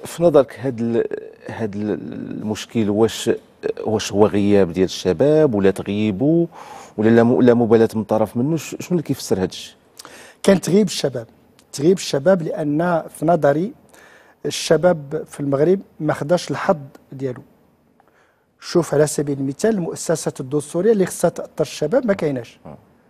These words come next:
Speaker 2: ما خرجتش للوجود.
Speaker 1: مجلس أعلى للشباب
Speaker 2: ال-،
Speaker 1: والعمل
Speaker 2: الأحزاب
Speaker 1: الجمعوي.
Speaker 2: السياسية ما عطاتش للشباب ال-، القيمة اللي تيحتاجها، ماشي في التمثيلية فقط، لائحة الشباب والنساء إلى آخره. ما تنهضرش على هذا المجال،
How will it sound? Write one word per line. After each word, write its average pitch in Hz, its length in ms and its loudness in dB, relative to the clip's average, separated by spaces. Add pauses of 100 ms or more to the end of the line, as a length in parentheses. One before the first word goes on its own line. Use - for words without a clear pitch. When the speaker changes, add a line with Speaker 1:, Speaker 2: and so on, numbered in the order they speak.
(120)
Speaker 2:
ما - 80 2
خرجتش 190 360 0
للوجود. 139 280 0
Speaker 1:
مجلس - 160 -6
أعلى 90 160 0
للشباب 92 400 -4
Speaker 2:
ال-، 82 60 -10
Speaker 1:
والعمل 90 440 2
Speaker 2:
الأحزاب - 380 0
Speaker 1:
الجمعوي. 185 200 4
Speaker 2:
السياسية 175 640 0
ما 160 120 -2
عطاتش 202 420 -2
للشباب 160 500 0 (680)
ال-، 147 160 -2
القيمة 175 420 0
اللي 175 180 0
تيحتاجها، 139 540 -2 (260)
ماشي 202 260 2
في - 60 -6
التمثيلية 175 540 0
فقط، 165 380 -2 (120)
لائحة 156 400 0
الشباب 147 560 -2
والنساء 139 520 -2
إلى 143 80 -4
آخره. - 120 -14 (280)
ما 190 60 0
تنهضرش 214 420 2
على 165 80 0
هذا 156 100 0
المجال، 147 280 0